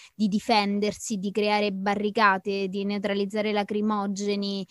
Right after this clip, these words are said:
eh, le maschere per impedire il riconoscimento facciale. Eh, son tutte cose molto nuove, per non parlare poi di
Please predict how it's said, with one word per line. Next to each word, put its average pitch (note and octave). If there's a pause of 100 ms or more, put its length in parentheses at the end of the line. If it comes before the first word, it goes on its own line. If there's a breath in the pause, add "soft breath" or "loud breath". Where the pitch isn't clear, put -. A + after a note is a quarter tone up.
(180 loud breath)
eh, G3
le G#3+
maschere G#3+
per G3+
impedire G#3
il G#3
riconoscimento G#3+
facciale. G3+ (340 loud breath)
Eh, C4+
son C#4
tutte F#4+
cose B3
molto C4+
nuove, A3+ (220)
per -
non C#4
parlare A#3+
poi A3+
di G3+